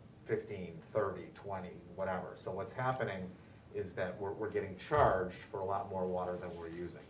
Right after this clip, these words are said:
So at a low flow rate, it's pretty dr-, dramatic. When our, when our rate is, is a little bit higher, it's still, um, undergoing errors that I talked about earlier because we're well under the optimization, uh, flow range of, of, of that particular meter.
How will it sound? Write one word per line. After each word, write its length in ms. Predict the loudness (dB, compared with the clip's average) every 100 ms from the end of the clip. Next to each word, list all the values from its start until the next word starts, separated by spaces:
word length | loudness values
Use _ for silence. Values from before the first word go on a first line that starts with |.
| -8
So 80 | -6 -6 -10 -12 0
at 80 | 2
a 40 |
low 220 | 8 10
flow 340 | 10 8 6 8
rate, 240 | 4 0
it's 120 | -4
pretty 280 | -4 -4 -2
dr-, 280 | -4 -8 -6
dramatic. 500 | -4 0 2 2 0
When 140 | -4 -2
our, 140 | -2 -2
when 100 | -4
our 160 | -2 0
rate 260 | 2 2 2
is, 180 | -6 -8 -14 -16 -14 -10
is 80 | -6
a 140 | -4 -4 0
little 160 | 0
bit 140 | 0 2
higher, 440 | 6 8 8 6 0 -8 -14 -6
it's 200 | -6 -6
still, 600 | -2 8 10 10 8 -2 -10 -18 -18 -8 0
um, 320 | 2 2 2
undergoing 520 | 4 4 4 4 2 6
errors 380 | 6 8 4
that 80 | 2
I 80 | -2
talked 300 | 2 2 2
about 220 | 0 0 4
earlier 380 | 4 6 2
because 320 | 0 -2 -8 -6
we're 220 | -4 -4 -2
well 240 | 2 4
under 200 | 2 0
the 100 | -2
optimization, 760 | -2 -2 -4 -8 -4 -4 -4 -8 -10 -12 -10
uh, 60 | -8 -6 -6 -8 -6
flow 200 | 0 2
range 320 | 0 -4 -8
of, 300 | -10 -10 -8
of, 60 | -6 -6
of 100 | -8
that 160 | -6 -8
particular 360 | -8 -10 -8 -8 -8
meter. 300 | -8 -8 -10